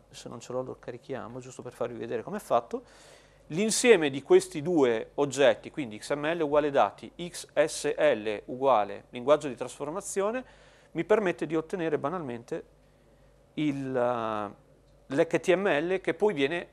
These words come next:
eh, sparato sul div che si chiama Lotus Content, e che, no, in questo caso è il toc, il div si chiama in un'altra maniera, comunque sostanzialmente nel div che poi mi rappresenta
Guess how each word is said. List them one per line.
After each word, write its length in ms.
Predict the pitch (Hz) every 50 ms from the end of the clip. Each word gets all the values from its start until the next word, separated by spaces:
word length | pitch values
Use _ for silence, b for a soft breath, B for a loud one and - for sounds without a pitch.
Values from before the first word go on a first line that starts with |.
| _ _
eh, 300 | - - 143 123 117 120 -
sparato 480 | - - - 170 160 123 113 - 165
sul 260 | 143 - - 165 160 143
div 360 | 120 113 107 107 120 139 151
che 120 | - 123
si 100 | 107 -
chiama 200 | 113 117 110 113
Lotus 260 | 127 131 - 214 -
Content, 500 | - - 123 107 107 110 - 170 180 - b b b b b b b _
e 160 | - - 123
che, 200 | - 143 139 139 170
no, 140 | 147 135
in 100 | 123 120
questo 180 | 120 135 - -
caso 220 | - 147 135 113 117
è 40 | 107
il 80 | 104
toc, 280 | - - 120 113 - -
il 100 | 117 110
div 120 | 120 117
si 100 | - - -
chiama 140 | 120 113
in 60 | 117 110
un'altra 260 | 117 117 110 - 156
maniera, 260 | 175 175 151 117 110
comunque 240 | - 160 143 - 127
sostanzialmente 560 | - 147 - 165 156 185 175 156 120 110 139
nel 180 | 143 180 208 185
div 260 | 143 131 120 143 165
che 140 | - 208 190
poi 160 | - 147 131
mi 100 | 131 135
rappresenta 720 | 131 131 - 190 190 160 117 110 104 113 - 147 156 170